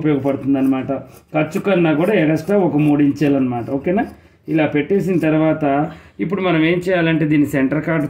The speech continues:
పెట్టేసి దీన్ని కూడా center card పెట్టేయాలి. ఇలా, ఇలా సెంటర్ కార్డు పెట్టేసిన తర్వాత ఇప్పుడు బ్లౌజ్ని మనం ఏం చేయాలి అంటే ఇక చూడండి, ఇలా క్రాస్గా మనం ఒకటి ఇలా తీసేసుకోవాలి.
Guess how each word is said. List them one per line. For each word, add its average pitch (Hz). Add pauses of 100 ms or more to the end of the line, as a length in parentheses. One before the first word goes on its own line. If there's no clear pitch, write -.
పెట్టేసి 175 (500)
దీన్ని 185
కూడా 156
center 151
card 147
పెట్టేయాలి. 135
ఇలా, 131 (840)
ఇలా 156
సెంటర్ 151
కార్డు 180
పెట్టేసిన 156
తర్వాత 147 (600)
ఇప్పుడు 180 (120)
బ్లౌజ్ని 165
మనం 156
ఏం 156
చేయాలి 151
అంటే 139
ఇక 147
చూడండి, 131 (420)
ఇలా 175 (240)
క్రాస్గా 156 (100)
మనం 156 (260)
ఒకటి 151 (560)
ఇలా 156 (100)
తీసేసుకోవాలి. 127